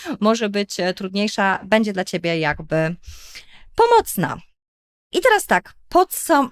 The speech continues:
podsumowując, e, bo chciałam tutaj, e, jeszcze takie podsumowanie dla ciebie króciutkie zrobić. Asertywność generalnie jest sytuacyjna, jest związana z tym,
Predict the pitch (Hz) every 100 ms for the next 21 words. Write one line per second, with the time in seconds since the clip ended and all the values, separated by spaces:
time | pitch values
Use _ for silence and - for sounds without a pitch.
0 | - 359 - - 311 302 233 247 170 185
1 | 214 - - 190 190 185 180 202 202 -
2 | 202 190 208 202 175 175 160 175 175 196
3 | - - 170 202 - 190 190 277 226 180
4 | - 170 170 170 - 175 185 - 175 170
5 | 151 156 170 - _ - - _ _ _
6 | _ _ _ _ - 240 - 285 - 320
7 | 311 285 226 233 220 214 220 233 233 220
8 | 214 202 - 202 202 196 - - - _
9 | _ _ _ _ _ _ _ - - 320
10 | 339 269 - 202 175 165 160 170 - 214
11 | 214 214 240 240 262 254 247 - 240 226
12 | 226 226